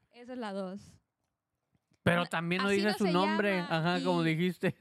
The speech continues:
Speaker 1: y, y ella de que, "No voy a decir su nombre, no sé qué, Okarun, es Okarun".
Speaker 2: Ajá, y todos de que, "¿Qué vergas? ¿Cómo chingados vamos a saber quién es si no dice su nombre?". Está muy cagado eso,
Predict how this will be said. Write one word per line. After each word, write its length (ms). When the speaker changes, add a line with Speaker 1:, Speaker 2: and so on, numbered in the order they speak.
Speaker 1:
y, 800
y 220
ella 200
de 100
que, 120
"No 80
voy 240
a 20
decir 240
su 120
nombre, 280
no 100
sé 140
qué, 460
Okarun, 420
es 120
Okarun". 460
Speaker 2:
Ajá, 320
y 60
todos 240
de 100
que, 160
"¿Qué 220
vergas? 540
¿Cómo 160
chingados 340
vamos 160
a 20
saber 220
quién 200
es 120
si 80
no 160
dice 200
su 120
nombre?". 520
Está 140
muy 100
cagado 440
eso, 260